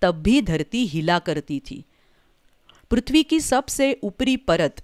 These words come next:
यानी जो मिट्टी और पत्थर चट्टाने हैं, जिस पर पेड़ पौधे और जीव जंतु बसे हैं,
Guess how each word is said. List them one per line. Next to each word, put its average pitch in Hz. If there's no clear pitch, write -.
यानी 185
जो 175
मिट्टी 208
और 269
पत्थर 202
चट्टाने 190
हैं, 170
जिस 202
पर 220
पेड़ 262
पौधे 185
और 190
जीव 185
जंतु 170
बसे 156
हैं, 160